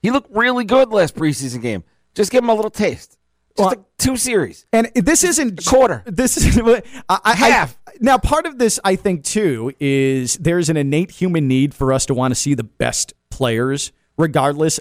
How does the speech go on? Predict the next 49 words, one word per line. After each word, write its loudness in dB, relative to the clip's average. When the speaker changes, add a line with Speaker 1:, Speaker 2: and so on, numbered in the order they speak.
Speaker 2:
of 2
Speaker 1:
Well, 2
that, 4
and 2
we're 4
broadcasting 2
it -4
here 2
on 2
E -2
S -4
P -2
N 2
one 2
oh 0
six -2
three, 4
so 4
if 2
you -6
can -10
play -2
two, 0
<laughs> -
that'd 0
be -12
great, 4
Flores. 2
Speaker 2:
<laughs> -2
Flores, 2
think -2
about 2
the -2
little 2
people, -2
okay? 0
But 0
this 0
isn't -4
just -2
a 0
Dolphins -2
conversation. -4
There's 0
a 0
lot -2
of -6
Bears -2
fans -10